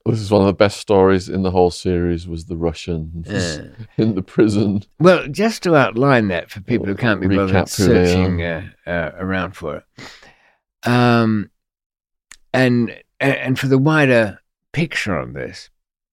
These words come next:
Speaker 2: how are we doing for time? We still okay?
Speaker 1: Yeah, yeah, we're fine.
Speaker 2: No, good.
Speaker 1: Plenty of time.
Speaker 2: Um, <sighs>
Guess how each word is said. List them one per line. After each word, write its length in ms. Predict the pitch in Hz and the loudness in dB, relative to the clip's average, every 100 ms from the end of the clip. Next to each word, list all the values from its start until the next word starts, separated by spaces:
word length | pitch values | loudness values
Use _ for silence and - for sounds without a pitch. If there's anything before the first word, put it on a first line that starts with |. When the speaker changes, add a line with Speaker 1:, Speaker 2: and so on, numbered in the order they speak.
| _ _ 113 104 101 - | _ _ -20 -20 -18 -2
Speaker 2:
how 60 | 156 | 2
are 20 | |
we 100 | 160 | 4
doing 220 | 127 110 | 4 0
for 100 | 101 | -4
time? 320 | 95 110 90 - | -12 -10 -10 -12
We 100 | 98 | -16
still 260 | - 120 | -12 -10
okay? 320 | 104 98 110 117 | -10 -10 -10 0
Speaker 1:
Yeah, 180 | 117 196 | 2 4
yeah, 260 | 254 196 | 2 4
we're 100 | 214 | 4
fine. 440 | - 101 127 294 269 _ | 2 2 2 0 -6 _
Speaker 2:
No, 260 | 101 107 113 | -8 -6 -6
good. 260 | 90 - | -10 -12
Speaker 1:
Plenty 300 | - 151 - | 0 0 0
of 60 | 104 | -8
time. 300 | 95 92 101 104 113 _ _ _ _ | -4 -6 -6 -10 -18 _ _ _ _
Speaker 2:
Um, 480 | 131 135 135 131 127 - _ _ _ _ _ _ _ _ _ _ _ _ - | 2 4 4 2 -2 -8 _ _ _ _ _ _ _ _ _ _ _ _ -8
<sighs> 240 | - 107 | -4 -4